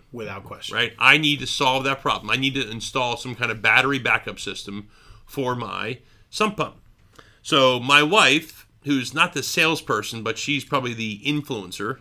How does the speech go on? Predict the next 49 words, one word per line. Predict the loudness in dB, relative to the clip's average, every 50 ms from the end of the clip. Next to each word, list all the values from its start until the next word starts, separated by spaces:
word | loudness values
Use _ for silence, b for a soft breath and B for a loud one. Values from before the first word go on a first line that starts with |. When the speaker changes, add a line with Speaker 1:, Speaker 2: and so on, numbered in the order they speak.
| -10
Speaker 2:
I | -10 -10
guess, | -8 -8 -8 -8 -8
so | -8 -8 -8
to | -10
speak, | -10 -12 -10 -12 -12 -12 -14 _
Speaker 1:
So | -16 -16 -14 -14 -14 -12 -12 -12
to | -12 -12
speak. | -6 0 2
Speaker 2:
uh, | 2 2 2
saying, | 0 0 0 -2 -2 -2
"We | -4
should | -4 -4 -4
get | -6 -4
somebody | -4 -2 -2 -2 -2
to | -4
come | -4 -2
out | -2 0 0
here | 0 -2 -2
and, | -4 -6 -8
and | -8 -4 -4
look | -4 -2
at | -2 -4
that." | -4 -4 -6 -10 -12
I'm | -10
like, | -10 -8 -8
"Yeah, | -6 -6 -4
we | -4 -4 -4
should." | -4 -4 -4 -6 -6 -6
And | -8 -10 -10 -12 -10 -10
we | -12 -8
talk | -6 -4 -4 -4 -4
about | -6 -8 -4 -2 -2 -2
it. | -2 -4
And, | -6 -8 -8 -10 -12 -14 B B B B B B B B
uh, | 0 0 0 2
there | 0 2
was | 2 2 0 0
tension | 2 2 2 2 2 0 0
around | 0 0
the | 0 -2
problem, | 0 2 4 4 4 4 2 -2
but | -2 -2 -2
there | -2 0 2
also | 2 0 0 -2
became | -4 -6 -6 -2 -4 -4 -4 -4
tension | -10 -6 -4 -4 -4 -4 -6 -6 -2
around | 0 0 0 0
the | -2 -6
relationship, | -6 -6 0 0 0 0 0 -2 -6 -8 -8 -8 -6 -6 -8 -8